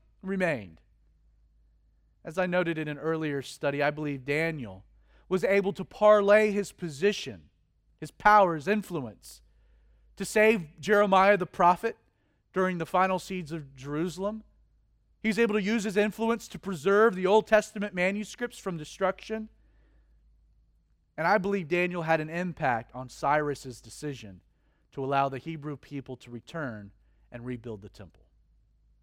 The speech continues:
Daniel made a lasting impact on his world. Number four, while in exile, Daniel gained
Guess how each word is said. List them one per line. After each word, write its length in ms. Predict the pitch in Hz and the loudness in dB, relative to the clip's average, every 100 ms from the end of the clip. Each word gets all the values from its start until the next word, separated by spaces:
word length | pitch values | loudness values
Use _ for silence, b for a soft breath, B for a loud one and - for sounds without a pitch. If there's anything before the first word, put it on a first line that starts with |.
| _ _ _ _ _ _ | _ _ _ _ _ _
Daniel 380 | 127 160 160 147 | -4 -4 -4 -6
made 200 | 135 131 | -6 -6
a 40 | |
lasting 500 | 117 120 117 - 104 | -4 -2 -2 -8 -16
impact 560 | 107 101 90 64 - _ _ _ _ _ _ - | -14 -14 -16 -18 -20 _ _ _ _ _ _ -18
on 120 | 104 | -18
his 160 | 95 | -16
world. 320 | 101 95 60 _ _ _ _ _ _ _ _ _ _ _ _ _ _ _ _ _ | -16 -16 -16 _ _ _ _ _ _ _ _ _ _ _ _ _ _ _ _ _
Number 140 | 170 | -10
four, 420 | 156 165 160 139 135 _ _ _ _ _ _ | -8 -4 -2 -2 -6 _ _ _ _ _ _
while 220 | 160 170 | 2 2
in 80 | 156 | 2
exile, 720 | 165 - - 117 113 113 120 _ _ _ _ _ _ | 0 -2 -4 -2 -2 -4 -10 _ _ _ _ _ _
Daniel 340 | 139 170 190 175 | -6 -4 -4 -6
gained 480 | 151 165 165 160 | -4 -4 -4 -6